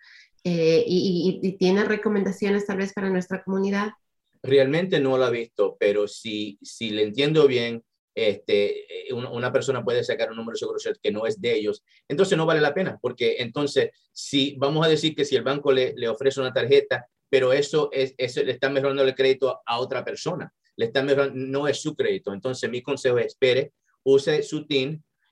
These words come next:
Speaker 2: y cuando tenga el número de seguro social, lo puedes transferir.
Speaker 1: Así que es preferible tener un tax I D, es preferible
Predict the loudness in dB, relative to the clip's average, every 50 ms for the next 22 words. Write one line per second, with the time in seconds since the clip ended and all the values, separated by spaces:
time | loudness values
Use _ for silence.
0 | _ -8 -4 -4 -4 -4 -4 -6 -4 -4 -4 -4 -4 -4 -4 -2 -2 -2 -2 -2
1 | -2 -2 -4 -4 -4 -4 -2 -2 -2 -2 -2 -6 _ _ _ -6 -6 -2 0 0
2 | 0 0 0 -4 -6 -6 -8 -10 -12 -12 -14 -16 _ _ _ _ _ _ _ _
3 | _ _ _ _ _ -20 -20 -20 -16 -14 -6 -2 0 4 4 4 4 4 4 4
4 | 4 4 2 2 4 4 2 2 2 0 2 2 2 0 2 0 0 0 -2 -4
5 | -4 -4 -4 -2 -2 -2 -2 -4 -4 -6 -6 -4 -4 -4 -2 -2 0 0 0 -2
6 | -2